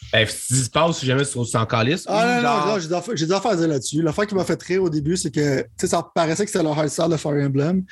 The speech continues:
Speaker 2: Puis là, j'étais là, « OK, il y a du monde qui va être content. » Le monde voyait Fire Emblem, probablement que le monde était comme, « Ah, un nouveau Fire Emblem. » Puis là, on s'est rendu compte que c'était un Musou game ou, euh, un Warriors game qu'on appelle. Puis là, le monde a tout déflété, puis on dit, « Fuck. »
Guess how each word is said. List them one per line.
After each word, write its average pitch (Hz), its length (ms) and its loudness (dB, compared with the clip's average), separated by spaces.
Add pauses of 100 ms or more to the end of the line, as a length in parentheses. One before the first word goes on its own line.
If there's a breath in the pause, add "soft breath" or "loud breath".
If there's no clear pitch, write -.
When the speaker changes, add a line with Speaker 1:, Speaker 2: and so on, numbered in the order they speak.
(400 loud breath)
Speaker 2:
Puis - 100 -6
là, 190 60 0
j'étais 180 120 0
là, « 175 100 2
OK, 165 80 -6
il 202 60 2
y 180 40 4
a - 20 0
du 139 100 -2
monde 175 100 2
qui 160 60 -2
va 170 80 2
être 151 100 -4
content. » 151 400 0
Le 175 60 0
monde 165 140 0
voyait 156 160 2
Fire 160 160 -2
Emblem, 147 300 0
probablement 143 400 0
que 147 100 -2
le 139 60 2
monde 139 180 2
était 139 80 -2
comme, « 143 160 0
Ah, 214 140 0
un 208 100 2
nouveau 196 220 2
Fire 196 240 0
Emblem. » 190 260 2 (460 loud breath)
Puis - 20 -20
là, 175 60 0
on - 20 -2
s'est 190 80 0
rendu 160 180 0
compte 185 220 0
que 170 80 0
c'était 156 160 -2
un 151 80 2
Musou 151 460 2
game 156 340 2
ou, 147 180 2
euh, 139 160 0
un 151 120 2
Warriors 151 500 2
game 156 220 0
qu'on 156 160 0
appelle. 156 380 0 (420 loud breath)
Puis - 80 -4
là, 156 60 2
le 151 60 2
monde 156 200 2
a 139 60 0
tout 160 120 0
déflété, 143 680 0
puis 139 100 -2
on 127 60 0
dit, « 113 160 -6
Fuck. » - 380 -2